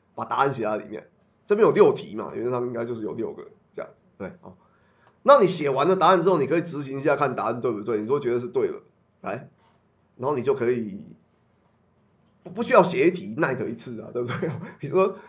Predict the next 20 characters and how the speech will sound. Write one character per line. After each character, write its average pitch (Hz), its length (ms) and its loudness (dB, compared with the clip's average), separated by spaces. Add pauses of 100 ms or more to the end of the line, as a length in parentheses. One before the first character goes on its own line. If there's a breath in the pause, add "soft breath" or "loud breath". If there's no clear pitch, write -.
(140 loud breath)
写 - 220 0
到， 170 220 8
写 143 180 2
到 175 340 6 (220)
底 110 180 -12
了， 113 140 -2
对 147 100 4
不 139 60 6
对？ 127 200 -4 (200)
等 127 100 -6
一 156 40 -2
下 202 120 8
还 165 140 8
有 160 60 6
另 160 180 2
外 160 140 6
一， 156 120 -6
一 147 200 -12
节 101 280 -8
嘛， 113 80 -6